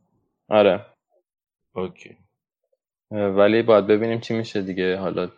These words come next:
Speaker 1: بازی جالبی هم باید بشه کلاً،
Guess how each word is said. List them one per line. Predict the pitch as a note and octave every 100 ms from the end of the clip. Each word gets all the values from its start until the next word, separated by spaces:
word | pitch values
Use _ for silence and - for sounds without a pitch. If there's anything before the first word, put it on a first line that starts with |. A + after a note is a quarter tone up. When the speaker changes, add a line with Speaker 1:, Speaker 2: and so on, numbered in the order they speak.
| _
Speaker 1:
بازی | G#2+ G2 F2 G#2 A2+ A#2+ A2+ - _ _ _ - -
جالبی | G2+ F#2+ F#2+ G#2
هم | A2+ F#2
باید | F2 E2+
بشه | - -
کلاً، | F#2 - - - G#2 G#2+